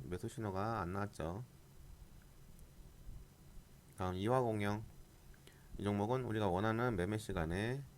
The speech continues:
매수와 살표가 나오지 않았습니다. 자, 요런 종목 때문에 조심하라고 말씀드리는 거예요.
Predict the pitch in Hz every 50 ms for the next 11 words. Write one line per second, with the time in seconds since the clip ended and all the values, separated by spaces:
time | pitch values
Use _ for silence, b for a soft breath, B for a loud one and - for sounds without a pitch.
0 | - - - - - - - - - - - - - - - - - - - -
1 | - - - 87 87 92 107 104 107 120 120 - - 85 82 90 92 101 92 80
2 | 80 82 - 82 78 80 98 - - 104 92 80 73 76 104 - - - - -
3 | - - - - - - - - - - - - - - B B B B B B
4 | B B B - - 92 95 101 117 143 170 190 185 175 170 160 143 131 117 113
5 | 120 120 123 123 117 - - - 120 117 113 110 110 104 101 101 - 98 110 110
6 | 107 101 101 92 87 95 92 95 98 104 110 113 120 123 - - 98 92 101 95
7 | 98 101 98 101 107 98 85 76 73 73 98